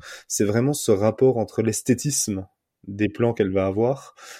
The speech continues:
et, euh, et ce côté, alors la, la piscine avec les, <laughs> des espèces de, de bouées, là, qui, <laughs> qui s'entassent les unes derrière les autres, et cetera.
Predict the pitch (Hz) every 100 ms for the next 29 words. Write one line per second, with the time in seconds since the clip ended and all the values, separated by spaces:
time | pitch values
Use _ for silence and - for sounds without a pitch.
0 | - - 95 95 92 92 90 92 90 -
1 | - 107 117 95 92 87 - 98 92 98
2 | - 107 98 - - - - _ _ _
3 | 101 95 110 98 95 90 85 85 90 -
4 | - - - 95 95 113 117 123 107 101
5 | - 101 98 - - - 110 117 110 120
6 | 120 101 98 117 117 113 110 110 107 117
7 | 117 - 104 104 107 110